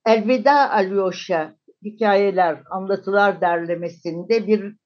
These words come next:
duraktır Frankfurt hikayesinde anlattım. Biz daha çok Frankfurt'ta kaldık. Tabii ben oradan, ben de Aydın'da sadece Frankfurt'ta olmadık. Berlin, şeyin, e, Avrupa'nın diğer şehirleri,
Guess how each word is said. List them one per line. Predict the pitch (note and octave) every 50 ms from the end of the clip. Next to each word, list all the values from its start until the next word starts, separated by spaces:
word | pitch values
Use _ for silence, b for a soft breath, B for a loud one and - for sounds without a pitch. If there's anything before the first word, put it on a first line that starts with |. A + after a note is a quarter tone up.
| E3+ D3+
duraktır | F3+ G#3 A3+ B3+ C4+ C4 C4 - - F3+ D#3 C#3 C3+ -
Frankfurt | F3 F3+ F3 E3 E3 E3 _ _ - E3 D#3+ D#3 - _ _ - - _ _ _ -
hikayesinde | D3+ - - F#3+ E3+ E3 D#3+ D#3 D3+ C3+ D#3+ D3 D3+ D3+ D#3
anlattım. | C#3 B2+ B2+ B2 A#2 A2 A#2+ B2 - _ - C3 B2+ B B B B B
Biz | - C4+ C4 C4
daha | C4 C#4 C#4+ D4+ D4+
çok | D#4 D4+ D4 -
Frankfurt'ta | C4+ B3 B3 B3 B3 - - - - E3 E3
kaldık. | D#3+ - - D#3 D3+ D3 B2+ - A3+ A3+ - -
Tabii | C4 A#3 A#3+ A#3 G#3+
ben | B3+ B3
oradan, | B3 B3 B3 A#3+ A#3 A3 G#3+ G#3 G#3 G#3+ G#3
ben | G#3 G#3 G3+ G3+ F#3+
de | G3
Aydın'da | F3+ F#3+ F#3+ F#3+ F3+ F3 E3+ E3+ D#3+ F3+ F#3
sadece | F#3 G3 F3+ F3+ F3 F3+ F3+ F3
Frankfurt'ta | G3+ F#3 F3+ F3 F3 _ E3+ D#3 - _ F3+
olmadık. | D#3 E3+ F#3+ G3 F3 D#3+ D#3 C#3+ - E3+ E3+ b b b b b b -
Berlin, | F#3 G#3 G#3+ G#3+ G3+ E3+ F3 F3 F3 - b b b b b _
şeyin, | - G#3 G#3 G#3 G3+ F#3 G3+ G3+ G3+
e, | E3+ F3 F3 F3 F3+ F3 F3 E3+ F3 F3 - - _ _ _ _ _ _ _ _ _ _ _ _ _ _
Avrupa'nın | F#3+ G3+ A3 G#3+ A3+ G#3+ G#3 G3+ G3+ G3 G3 F#3+ E3+
diğer | G3+ G3+ F#3+ F#3 F3+
şehirleri, | F3 - - F3+ D#3 E3 F#3 F3+ E3 E3+ F3 E3+ D#3+ D#3+ E3+ F3 F3+ F3 -